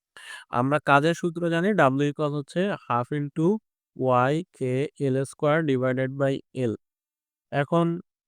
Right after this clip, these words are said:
সবগুলো ভ্যালুই দেয়া আছে, W দেয়া আছে হচ্ছে জিরো পয়েন্ট জিরো ফাইভ ফাইভ জুল। তারপরে,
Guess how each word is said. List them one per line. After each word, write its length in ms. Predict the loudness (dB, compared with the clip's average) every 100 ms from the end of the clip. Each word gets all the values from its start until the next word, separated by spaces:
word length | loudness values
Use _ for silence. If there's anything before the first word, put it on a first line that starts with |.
| _ _ -6
সবগুলো 440 | 0 0 4 4 4
ভ্যালুই 260 | 4 4 4
দেয়া 180 | 4 4 2
আছে, 180 | 0 -2 4 4 4 0
W 40 | 0
দেয়া 180 | 0 0 0
আছে 180 | -6 -8
হচ্ছে 340 | -8 -10 -8 -4 -4 -6 _ _ _ _ _ -12 -4
জিরো 220 | -2 -2 -2
পয়েন্ট 240 | -2 -2 -4 -2
জিরো 260 | 0 0 -2 -2
ফাইভ 240 | -2 -2 -2 _ -2
ফাইভ 180 | 0 -2 -2
জুল। 220 | 0 0 -2 -8 _ _ _ _ _ _ -2
তারপরে, 540 | 2 2 2 2 4